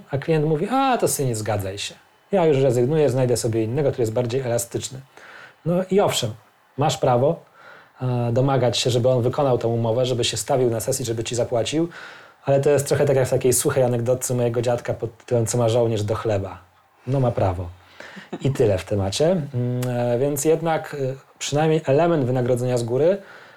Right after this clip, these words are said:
nawet w tych relacjach takich, które się wydają super, och, ach, przyjemne na początku, jest przydatny.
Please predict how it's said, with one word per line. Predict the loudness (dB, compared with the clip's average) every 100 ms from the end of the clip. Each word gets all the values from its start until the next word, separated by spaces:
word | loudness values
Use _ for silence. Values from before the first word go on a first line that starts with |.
| -20 _ -2
nawet | 0 2 2 0
w |
tych | -2 -2 -2 0
relacjach | 2 2 2 0
takich, | 0 -2 -2
które | -2 0
się | 0
wydają | 2 2 2
super, | 0 -2 0 0
och, | 0 -2
ach, | -6
przyjemne | -6 -4 -2 -2
na |
początku, | -2 -2 -2 -2 0
jest | 0 -2 -8 -10
przydatny. | -8 -2 -2 0 0